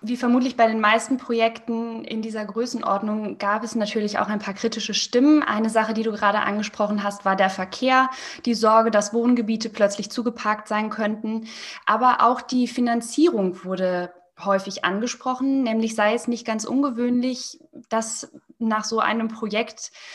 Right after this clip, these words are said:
die Stadt nicht mit einem Plus, sondern mit einem Defizit am Ende rausgeht.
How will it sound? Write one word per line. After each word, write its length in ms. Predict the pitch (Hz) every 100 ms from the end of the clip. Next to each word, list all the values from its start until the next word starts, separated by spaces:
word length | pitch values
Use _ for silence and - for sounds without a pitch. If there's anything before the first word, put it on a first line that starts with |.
| -
die 80 | -
Stadt 240 | - 220 226
nicht 160 | 226
mit 120 | 226
einem 200 | 208 214
Plus, 380 | 208 233 277 -
sondern 260 | 233 226 226
mit 120 | 226
einem 260 | - 208 202
Defizit 560 | 196 196 196 170 165
am 120 | 160
Ende 280 | - 160 156
rausgeht. 640 | 147 151 - - 143 -